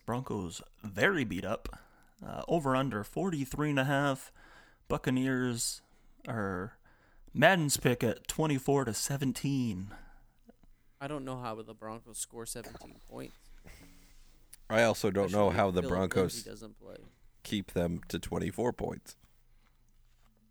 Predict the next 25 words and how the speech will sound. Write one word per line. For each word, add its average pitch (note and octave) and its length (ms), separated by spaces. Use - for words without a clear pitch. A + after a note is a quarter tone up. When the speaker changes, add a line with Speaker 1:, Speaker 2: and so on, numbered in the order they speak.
Speaker 2:
I'll D#3 80
say F#3 140
the C#3+ 100
Bucs G#2 320
win. A2 300
I'll B2 140
say B2+ 380
thirty-one D3 600
seventeen. D#3 600
Again, B2 220
it A#2+ 80
worked C3+ 240
last D3 240
week. B2 220
<laughs> - 40
Speaker 3:
I G#2+ 100
think D3+ 260
we C#3+ 140
might B2 240
be A#2+ 140
looking G#2+ 340
at G#2 160
one G#2 180
of F#2+ 120
the F2+ 140